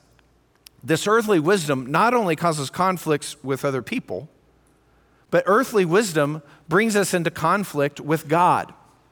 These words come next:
Because as things don't go right for us and we keep searching for satisfaction and never attain it and gratification and it never lasts,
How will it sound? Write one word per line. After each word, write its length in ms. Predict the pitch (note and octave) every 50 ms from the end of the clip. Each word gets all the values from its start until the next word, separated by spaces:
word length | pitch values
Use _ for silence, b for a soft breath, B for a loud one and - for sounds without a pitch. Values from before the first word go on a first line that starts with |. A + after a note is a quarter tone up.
| _ _ b b b b b b b b
Because 280 | F3+ F3 G#3 G#3 F3
as 140 | F#3 F3 D#3
things 440 | - - A3 A#3+ C#4+ D4+ C#4 A3+ -
don't 220 | - B3 B3+ B3+
go 200 | A3 A#3 A#3 A3
right 380 | F3+ D#3+ E3 F3+ G3 A#3 B3+ -
for 240 | - - - A#3 A#3+
us 260 | A#3+ A#3+ A#3 - -
and 140 | F#3+ E3+ D#3+
we 120 | D#3+ D#3+
keep 260 | D#3 - - A#3+ -
searching 800 | - - - - - - - A3+ A3+ A3+ A3 - B3 A#3 A#3 A3+
for 340 | G3+ - - G3+ F#3+ F3+ D#3+ B B B B B B B B B -
satisfaction 1040 | - - - - A3 A3 A3 A3+ G#3+ - - - G3+ G3+ G#3 G3+ - - A3 G#3+ G3
and 160 | F#3 E3 E3
never 260 | F3 F#3 F3+ F#3+ G3
attain 480 | F#3 - - - - G3 G3+ G#3 G#3 G#3
it 160 | G3+ G#3 -
and 160 | - E3 E3
gratification 840 | D3 D#3 F3+ G3 G3 G#3 - G3+ F#3 - G3+ G3+ F#3+ F#3 - G3+ F#3
and 160 | E3+ D#3+ D3+
it 120 | D#3 D#3+
never 240 | E3+ F3+ F3+ E3 E3+
lasts, 580 | D#3 D#3 D#3 E3+ F3+ F3+ F3+ F#3+ F#3+ - -